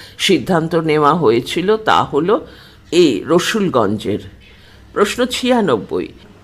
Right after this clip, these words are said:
রসুলগঞ্জের মেলায় যাওয়ার সময় আদরিনী এ, চোখের জল ফেলছিল। প্রশ্ন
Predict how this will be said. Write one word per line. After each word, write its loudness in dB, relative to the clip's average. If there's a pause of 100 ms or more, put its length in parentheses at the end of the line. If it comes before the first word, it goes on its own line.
রসুলগঞ্জের 2 (360)
মেলায় 4
যাওয়ার 4
সময় 0
আদরিনী 2 (560)
এ, 4 (360)
চোখের 0
জল 2
ফেলছিল। -2 (920)
প্রশ্ন 2